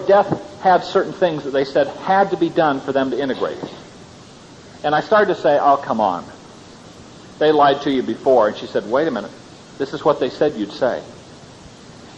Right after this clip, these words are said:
They said that no doctor would ever believe that they had to go to these extremes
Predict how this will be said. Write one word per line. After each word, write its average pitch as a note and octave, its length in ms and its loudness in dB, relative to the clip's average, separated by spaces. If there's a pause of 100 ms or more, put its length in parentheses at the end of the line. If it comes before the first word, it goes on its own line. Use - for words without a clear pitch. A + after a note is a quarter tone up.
They D#3+ 160 4
said D#3+ 320 4
that B2 140 0
no D#3 340 6
doctor D3+ 420 4
would A#2+ 160 0
ever C3+ 300 2
believe B2 520 -2 (280)
that A#2+ 140 -4
they C3+ 120 4
had C3+ 200 0
to A#2+ 60 -4
go B2+ 140 2
to B2 80 -4
these A2+ 240 -4
extremes A#2 640 -6